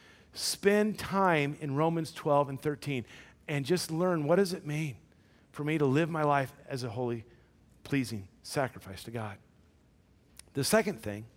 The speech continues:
is to do all of this and to keep God's mercies in view. And today, the second thing we're gonna practice, because two thousand years ago, Jesus gave us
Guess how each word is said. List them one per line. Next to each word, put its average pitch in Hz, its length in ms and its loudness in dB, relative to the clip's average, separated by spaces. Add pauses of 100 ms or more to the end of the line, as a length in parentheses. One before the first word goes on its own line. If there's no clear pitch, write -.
(680)
is 143 140 -4
to 135 100 -6 (220)
do 220 200 2
all 185 220 6
of 127 80 0
this 117 180 -2
and 143 160 -8
to - 60 -4
keep - 400 -4 (500)
God's 139 280 2
mercies 123 400 -4
in 117 160 -6
view. 110 260 -2 (1300)
And 139 120 -4
today, 156 420 4 (340)
the 127 140 -4
second 147 340 2
thing 131 160 -2
we're 127 100 0
gonna 123 180 -2
practice, 151 640 -2 (1300)
because 175 260 4
two 180 140 0
thousand 160 320 6
years 165 240 4
ago, 131 180 4
Jesus 147 480 0
gave 156 320 2
us - 480 -4